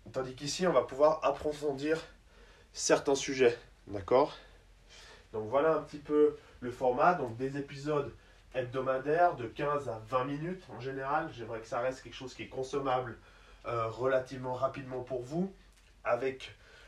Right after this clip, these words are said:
les informations nécessaires, mais pas que vous dites, « Ah ben je dois bloquer, euh, deux heures de ma journée pour écouter le posca-,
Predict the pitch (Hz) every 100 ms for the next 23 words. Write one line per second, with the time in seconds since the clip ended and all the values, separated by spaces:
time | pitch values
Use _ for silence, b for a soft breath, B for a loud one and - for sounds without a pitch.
0 | B 120 127 143 147 143 139 135 135 131
1 | 135 127 151 160 123 - 127 123 123 139
2 | - 135 120 113 104 117 113 117 - 139
3 | 123 107 104 95 B - - - - -
4 | 135 131 139 135 120 117 123 143 117 110
5 | 110 117 139 135 117 -